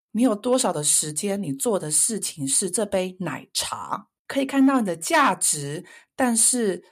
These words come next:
它又没有像珍珠这么的珍贵？最后有多少的冰块？这些冰块是可有可无的。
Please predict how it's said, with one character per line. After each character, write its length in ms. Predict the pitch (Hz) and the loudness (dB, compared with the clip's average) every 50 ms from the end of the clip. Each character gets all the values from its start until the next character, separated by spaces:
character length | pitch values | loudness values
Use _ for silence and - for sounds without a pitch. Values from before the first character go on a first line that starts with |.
| _ _ _ _ _ | _ _ _ _ _
它 140 | - - 233 | -6 -2 0
又 120 | 226 233 | 2 2
没 80 | 214 208 | 2 2
有 100 | 202 156 | 2 0
像 240 | 143 180 190 175 160 | 0 -2 -6 -6 -4
珍 200 | - 175 160 165 | -2 -2 -2 -2
珠 180 | 160 - 165 | -4 -6 -4
这 100 | 170 - | -2 -2
么 120 | - 156 139 | -2 -2 -4
的 100 | 139 131 | -6 -4
珍 380 | 135 - - 139 127 135 135 | -2 -2 -2 -2 -2 -6 -8
贵？ 340 | - - 156 135 - - - _ _ - - - - - _ _ | -4 -2 -2 -2 -4 -6 -12 _ _ -20 -20 -20 -20 -20 _ _
最 200 | - - 311 262 220 | 2 4 4 4 4
后 180 | 208 - 254 | 2 0 0
有 140 | 240 170 139 | 0 0 0
多 200 | 147 - 185 190 | 0 2 2 2
少 100 | 190 170 | 2 2
的 100 | 143 135 135 - - | -2 -2 -4 -6 -6
冰 240 | 170 160 156 151 | -6 -4 -4 -4
块？ 420 | 151 - - - - - - - - _ _ _ - - _ _ _ | -4 -2 0 2 2 2 2 -2 -16 _ _ _ -20 -20 _ _ _
这 120 | - 311 | -4 0
些 120 | 302 339 339 | 2 2 2
冰 300 | 339 - 311 302 302 302 | 2 0 0 2 2 2
块 240 | - - 311 226 | 2 2 4 4
是 160 | 226 - 262 269 | 4 4 2 0
可 300 | 269 - - - 165 170 | 0 -2 -2 0 -2 0
有 200 | 170 165 190 196 | 2 2 0 0
可 280 | - - - 156 131 | 0 -2 -2 -2 -2
无 260 | - - - - - - | -2 -4 -8 -10 -10 -4
的。 300 | - - - - - | 0 2 2 2 0